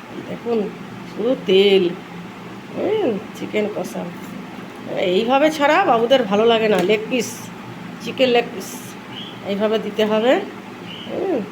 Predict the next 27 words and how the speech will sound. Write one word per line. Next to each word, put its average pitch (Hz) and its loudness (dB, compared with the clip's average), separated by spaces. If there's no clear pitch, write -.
তারপরে 208 0
সব 220 -2
খাবে। 175 0
শুধু 254 0
তেল, 190 4
তেল 208 4
আর 214 4
মশলা, 185 0
আর 185 -2
কিচ্ছু 277 0
না 226 6
এর 175 -2
মধ্যে। 175 -6
এবং 170 -6
তেলটা 180 -4
কিরম 196 -2
ভাসছে, 185 -4
এই 190 -4
চিকেন 208 -2
লেগ 208 0
পিস। 214 0
আর 185 2
এদিকে 226 4
চিকেনটা 214 0
রান্না 196 4
করেছি 233 -2
এইভাবে। 220 4